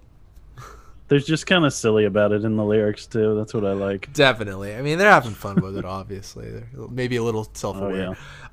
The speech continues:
Speaker 1: yeah.
Speaker 2: Um, I, I've only have really one thing to talk about. Again, it's only been, like, a few days, so I haven't really done much new, but I have made a decision. I, I don't think I'm gonna play through, um,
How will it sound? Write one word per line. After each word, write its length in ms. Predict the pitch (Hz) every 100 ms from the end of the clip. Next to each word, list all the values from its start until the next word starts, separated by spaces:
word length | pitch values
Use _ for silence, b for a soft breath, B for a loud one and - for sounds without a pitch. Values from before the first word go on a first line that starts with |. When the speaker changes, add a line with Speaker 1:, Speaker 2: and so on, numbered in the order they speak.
| -
Speaker 1:
yeah. 240 | 139 143 135
Speaker 2:
Um, 140 | 139 - - -
I, 100 | 180 240 226 214
I've 160 | 269
only 140 | 285 247
have 140 | 151
really 260 | 143 147 131
one 260 | 120 120
thing 180 | 113 117
to 60 | 113
talk 300 | - 104 104
about. 220 | - 104
Again, 200 | 135 214
it's 120 | 202 214
only 140 | 175
been, 160 | 147 131
like, 120 | 117
a 40 |
few 220 | 107 113 98
days, 440 | 92 95 95 - B B B -
so 240 | 131 110
I 60 | 117
haven't 120 | 131
really 180 | 127 113
done 240 | 113 110
much 300 | 104 104 -
new, 160 | 117 113
but 160 | 156
I 80 | 151
have 260 | 165 160 147
made 220 | 143 120
a 60 |
decision. 520 | 107 107 104 98 101 98
I, 160 | 135 -
I 80 | 208
don't 180 | 294 302
think 220 | 269 247
I'm 140 | 220
gonna 220 | 196 180 143
play 380 | - 151 139
through, 600 | 143 160 160 170 170 175 -
um, 560 | 143 143 143 143 139